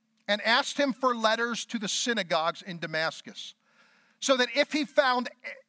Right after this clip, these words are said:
uh, any there who belonged to the way, whether men or women,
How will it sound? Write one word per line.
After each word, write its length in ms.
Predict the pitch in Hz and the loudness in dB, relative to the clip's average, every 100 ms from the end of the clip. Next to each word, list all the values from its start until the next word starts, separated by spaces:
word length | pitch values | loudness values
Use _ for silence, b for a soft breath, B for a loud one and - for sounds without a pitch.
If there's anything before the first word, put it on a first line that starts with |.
| - | 0
uh, 140 | 202 226 | 2 4
any 300 | 285 320 269 | 2 4 0
there 280 | 202 202 202 | 2 0 0
who 140 | 226 | -2
belonged 560 | 208 208 214 240 247 - | -2 2 2 2 -2 -4
to 220 | 247 240 | -4 -2
the 180 | 175 220 | 0 0
way, 540 | 208 202 147 156 185 _ b b b b b | 2 2 2 -2 -8 _ b b b b b
whether 280 | 208 226 | 2 2
men 240 | 220 214 262 | 2 4 6
or 120 | 294 | 4
women, 440 | 233 185 180 202 | 2 0 0 -2